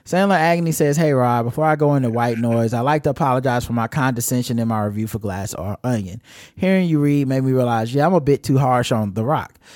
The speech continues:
My tone was a lot over the top to the point I misquoted you about Dave. That wasn't right on my ba-, and my bad. Bro, it's all good. I, like, I didn't take no offense to it or whatever. I, I really,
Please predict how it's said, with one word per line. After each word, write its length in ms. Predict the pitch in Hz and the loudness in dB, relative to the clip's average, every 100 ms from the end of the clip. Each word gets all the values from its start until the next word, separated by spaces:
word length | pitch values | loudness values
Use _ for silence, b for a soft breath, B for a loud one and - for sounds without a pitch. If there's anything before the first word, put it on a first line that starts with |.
| B | B
My 160 | 135 131 | -2 -2
tone 340 | - 202 202 | 2 2 4
was 180 | 180 151 | 4 4
a 80 | 127 | 2
lot 300 | 120 135 131 117 | 0 2 0 0
over 260 | 123 117 | 0 0
the 220 | 107 107 | -2 -2
top 320 | - 165 135 - | -2 0 0 0
to 100 | 127 | -2
the 100 | 113 | 0
point 300 | 139 127 117 | 0 -2 -2
I 140 | 110 120 | -4 0
misquoted 560 | 131 135 156 127 123 | 0 0 0 0 0
you 100 | 120 | -2
about 300 | 107 107 101 | -2 -2 -4
Dave. 380 | 127 135 107 104 - b b | -2 -2 -2 -8 -12 b b
That 160 | 165 | 2
wasn't 260 | 180 156 139 | 4 4 2
right 200 | 135 131 | 2 2
on 120 | 120 | 0
my 140 | 113 107 | 0 -2
ba-, 200 | 135 123 | -2 0
and 140 | 131 | 0
my 140 | 131 | 0
bad. 340 | 127 117 101 - | 0 -2 -4 0
Bro, 320 | 233 320 233 | 0 2 0
it's 140 | 233 | 0
all 200 | - 123 | 0 0
good. 300 | 110 101 98 - | -2 -4 -6 -4
I, 260 | 139 151 | -2 -2
like, 180 | 131 143 | 0 -2
I 180 | 147 202 | 2 2
didn't 280 | 175 175 165 | 2 2 2
take 180 | 180 143 | 0 0
no 200 | 143 135 | 0 0
offense 400 | 123 143 151 147 | 0 -4 -4 -2
to 200 | 175 156 | 2 4
it 40 | 151 | 4
or 60 | |
whatever. 460 | 156 151 151 151 139 | 4 4 2 2 0
I, 200 | 123 - | 0 -2
I 120 | 120 | 0
really, 560 | 135 131 139 131 127 120 | 0 2 2 2 -2 -4